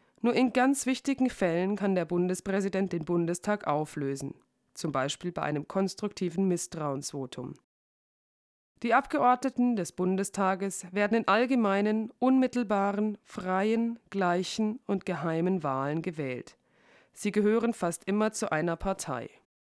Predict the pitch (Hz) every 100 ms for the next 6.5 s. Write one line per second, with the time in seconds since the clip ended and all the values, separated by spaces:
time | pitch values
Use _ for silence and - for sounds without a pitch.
0 | _ _ _ _ _ _ _ 226 233 262
1 | 247 254 247 - 285 277 262 262 262 -
2 | 262 - 220 214 202 208 202 - 196 -
3 | 226 220 220 - 226 - _ _ _ -
4 | 220 214 233 - - - - 233 240 240
5 | 254 185 175 - 208 202 185 - - 214
6 | 214 214 - 226